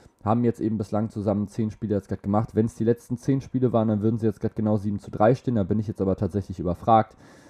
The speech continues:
ob es jetzt wirklich die letzten zehn Spiele waren, die er gemacht hat. Auf jeden Fall hat James Harden bislang zehn Spiele gemacht,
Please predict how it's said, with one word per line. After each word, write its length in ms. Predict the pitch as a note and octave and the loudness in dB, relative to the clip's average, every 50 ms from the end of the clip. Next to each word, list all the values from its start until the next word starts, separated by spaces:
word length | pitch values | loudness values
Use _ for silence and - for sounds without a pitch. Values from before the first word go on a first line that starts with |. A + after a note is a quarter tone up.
| - - _ _ _ _ _ | -20 -20 _ _ _ _ _
ob 200 | G#2 A2 G2 - | 2 4 4 4
es 60 | - | 0
jetzt 200 | A#2 G2+ F2+ G2 | -2 -2 0 -2
wirklich 240 | A2 - G#2+ G2 - | -4 -4 -4 -4 -2
die 100 | G#2 G2 | 2 2
letzten 380 | F#2+ F#2+ - - - G#2 G2 | 2 0 -2 -6 -6 -6 -6
zehn 280 | - - - G2+ G2 G2 | -6 -4 -2 -2 -2 -2
Spiele 360 | F#2+ - - G2 F2+ E2+ D#2+ | -6 -6 -6 -4 -4 0 2
waren, 340 | G#2 G2+ G#2+ A2+ A#2 A#2 A2+ - - | 2 4 4 4 4 2 -2 -2 0
die 80 | A2 | 2
er 100 | A2 G#2+ | 2 2
gemacht 300 | G2+ G#2+ G2+ G#2 G#2 - | 2 2 0 -2 -2 -2
hat. 100 | A2+ G2+ | -2 -2
Auf 160 | C#2+ F2 - | -2 -2 0
jeden 180 | - B2 A#2+ A2+ | 0 0 0 2
Fall 120 | A2+ A#2+ | 2 0
hat 140 | A2 G#2 - | 0 0 0
James 180 | A#2+ G#2+ G2 - | -2 -2 0 2
Harden 220 | A#2+ G#2+ A2 G#2 | 2 2 2 2
bislang 260 | G#2 - G2 G2+ G2 | -2 -4 -4 -4 -4
zehn 220 | - - A#2 G2+ - | -4 -4 -4 -4 -4
Spiele 240 | - - G2 F#2 F2 | -4 -4 -2 -2 0
gemacht, 360 | G2+ B2+ D3+ F3 E3+ - | 4 4 4 4 4 0